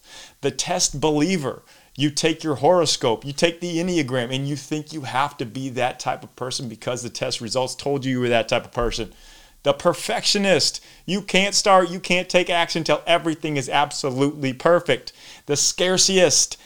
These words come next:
that means you're trying to hold on to everything. You will not release it because you think if you do, it will all be gone and all dissipate.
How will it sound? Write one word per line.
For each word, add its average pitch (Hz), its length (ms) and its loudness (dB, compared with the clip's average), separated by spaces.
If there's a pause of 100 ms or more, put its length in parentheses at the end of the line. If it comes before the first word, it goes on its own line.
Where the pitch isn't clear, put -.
(220)
that 117 180 0
means 123 220 -2
you're 135 100 -6
trying 135 280 0
to 135 80 2
hold 160 340 -2
on 165 300 0
to 165 140 -4
everything. 147 560 -4
You 151 140 -4
will 156 160 -2
not 156 340 -4
release 147 460 -2
it 160 140 -6
because 143 320 -10
you 147 80 -10
think 180 320 -6
if 190 240 -6
you 165 200 -10
do, 185 300 -2
it 165 160 -4
will 156 160 -2
all 165 240 0
be 160 160 -2
gone 151 300 -2
and 151 120 -6
all 143 220 -4
dissipate. 139 720 -4